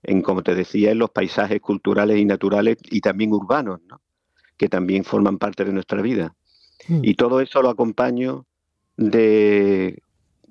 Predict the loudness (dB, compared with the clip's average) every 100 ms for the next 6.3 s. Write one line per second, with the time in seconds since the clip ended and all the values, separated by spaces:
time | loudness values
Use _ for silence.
0 | -20 -20 _ -10 -4 -4 -2 -2 0 -2
1 | -2 -4 -4 -4 0 0 0 0 -2 -4
2 | -6 -6 -6 -8 _ _ _ _ _ _
3 | -4 0 2 2 -2 -6 -6 -4 -2 -4
4 | -10 -14 -16 -8 0 2 2 2 2 2
5 | 0 0 0 0 0 0 -2 0 -2 0
6 | 0 0 -4